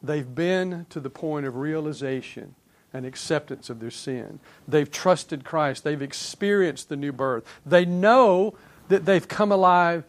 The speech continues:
spiritually. And they've lived long enough to know that Christ is faithful to His promises. He will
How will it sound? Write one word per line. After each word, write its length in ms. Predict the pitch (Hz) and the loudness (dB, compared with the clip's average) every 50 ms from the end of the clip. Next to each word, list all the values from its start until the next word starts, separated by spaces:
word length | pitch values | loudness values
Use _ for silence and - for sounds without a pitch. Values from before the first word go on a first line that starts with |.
| _ _ _ | _ _ _
spiritually. 680 | - - - - 185 180 165 151 - - - - - - _ _ - | -20 -14 -6 -2 0 0 0 0 -4 -8 -14 -14 -16 -16 _ _ -6
And 120 | 170 180 | -2 0
they've 140 | 185 180 170 | 2 2 2
lived 260 | 196 208 202 190 156 | 4 4 4 4 4
long 320 | 170 180 208 233 254 269 262 | 4 4 6 6 6 6 4
enough 280 | 247 220 208 185 - - | 4 4 4 2 2 0
to 100 | - 170 | -8 -6
know 280 | 151 143 143 156 180 | -4 -2 0 0 0
that 120 | 180 175 170 | -2 -4 -8
Christ 540 | - - 202 190 202 233 254 220 - - - - | -4 0 2 2 2 2 2 -2 -4 -8 -6 0
is 200 | 180 196 - - | 0 0 0 0
faithful 520 | - - - 190 196 208 208 202 - 185 165 | -6 0 6 6 8 8 6 2 -4 -10 -8
to 160 | - 175 165 | -4 -4 -4
His 160 | 151 156 147 | -2 -4 -6
promises. 600 | - - 160 143 143 131 127 - - 123 117 - - - - _ | -6 -4 -2 -2 -2 -2 -6 -8 -10 -12 -14 -14 -16 -20 -20 _
He 180 | - - 226 233 | -6 -2 -2 -2
will 540 | 220 196 202 202 208 214 208 196 190 165 | 0 4 4 6 6 6 6 6 4 2